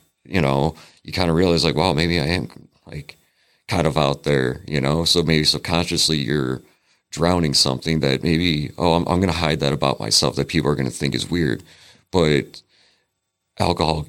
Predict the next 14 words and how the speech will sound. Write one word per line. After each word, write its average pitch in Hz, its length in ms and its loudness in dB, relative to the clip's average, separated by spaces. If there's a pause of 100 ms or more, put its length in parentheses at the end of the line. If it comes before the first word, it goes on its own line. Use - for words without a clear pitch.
c-, - 200 -14
completely, 85 600 -2 (1600)
it, 85 360 2
it 78 220 0 (1120)
kills, 98 840 2 (160)
you 95 160 -4
know, 73 300 2
I, 62 240 -2 (360)
uh, 67 580 0
you 90 100 0
know, 73 280 2 (720)
you 90 240 0 (160)
being 85 520 2 (100)
authentic, - 580 -2